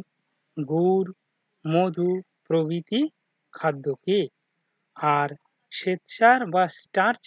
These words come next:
হিতে-, হিসেবে কোনগুলোকে পাচ্ছি? ভাত, রুটি, বিস্কুট, চিড়ে,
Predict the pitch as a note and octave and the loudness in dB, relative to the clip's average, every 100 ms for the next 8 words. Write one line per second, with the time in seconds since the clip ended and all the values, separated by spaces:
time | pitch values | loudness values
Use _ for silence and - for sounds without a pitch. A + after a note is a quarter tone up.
0 | - G3 G3 - F#3 F3 E3+ G#3 F#3+ G3 | -10 -8 -8 -6 -6 -4 0 0 2 2
1 | G3 - _ F3 F3 F3 F3+ E3 D#3+ - | 2 -4 _ -2 -2 -2 -4 -6 -10 -6
2 | D3+ - - B3+ D4+ _ _ _ _ D3+ | -8 -8 -4 -4 -4 _ _ _ _ -12
3 | B2+ D3+ E3 F3+ - _ _ _ _ _ | -2 2 4 2 -2 _ _ _ _ _
4 | D3+ D3+ D#3 - E3+ F3 F3 - _ _ | -6 -4 -6 -6 -4 -4 -6 -12 _ _
5 | _ D3 D#3+ D#3+ - - F3 F3+ E3+ - | _ -8 -8 -8 -10 -6 -2 -2 -6 -18
6 | _ _ _ - E3 D#3+ D#3 D#3+ | _ _ _ -8 -6 -4 -4 -4